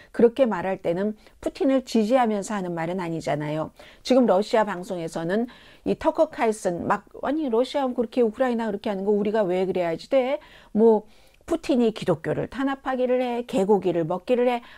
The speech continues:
하는 것과 션 해니티는 지금 다른 겁니다. 해서 션 해니티도 어제 그런 얘기를 했고요.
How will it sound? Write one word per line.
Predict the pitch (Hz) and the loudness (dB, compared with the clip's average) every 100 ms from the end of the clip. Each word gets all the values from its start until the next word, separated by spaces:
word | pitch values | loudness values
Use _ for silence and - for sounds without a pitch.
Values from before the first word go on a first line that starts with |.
| - | -2
하는 | 330 339 | 2 6
것과 | 294 285 269 302 339 - - | 6 6 4 4 2 -4 -20
션 | - - 311 311 | -6 6 8 8
해니티는 | 294 254 247 202 226 | 4 2 0 0 2
지금 | 208 196 202 | 2 0 0
다른 | - 202 220 196 | 0 4 4 4
겁니다. | 160 151 147 170 | 0 -2 0 2
해서 | 165 240 247 | 2 0 0
션 | 247 285 | 2 0
해니티도 | 277 233 214 - 180 190 - - | 2 2 0 0 2 2 0 -18
어제 | - 185 190 190 | 0 0 4 2
그런 | 185 233 240 | 4 6 6
얘기를 | 196 160 180 | 4 -2 0
했고요. | 214 - 196 240 | -2 0 2 2